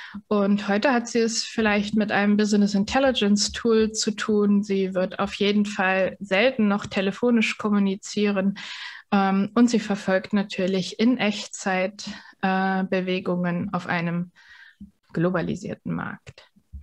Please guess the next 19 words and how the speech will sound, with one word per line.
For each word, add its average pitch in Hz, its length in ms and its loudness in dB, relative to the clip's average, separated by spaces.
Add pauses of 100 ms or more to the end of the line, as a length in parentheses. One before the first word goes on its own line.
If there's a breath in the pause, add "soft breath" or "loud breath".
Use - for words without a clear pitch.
(440 loud breath)
Auch 202 140 0
wenn 208 80 4
man 208 120 4
sich 196 160 -2
mal 196 180 4
die 190 100 2
Arbeit 190 340 2
eines 190 320 0
Assistenten 208 720 0
der 180 120 -2
Geschäftsführung, 180 1080 -4
früher 185 260 -4
hießen 180 480 -2
diese 180 300 -2
Berufe 180 480 -2
etwas 175 320 -4
despektierlich 175 800 -4 (200 loud breath)
Sekretärin, 180 920 -4 (880 loud breath)
ähm, 180 580 0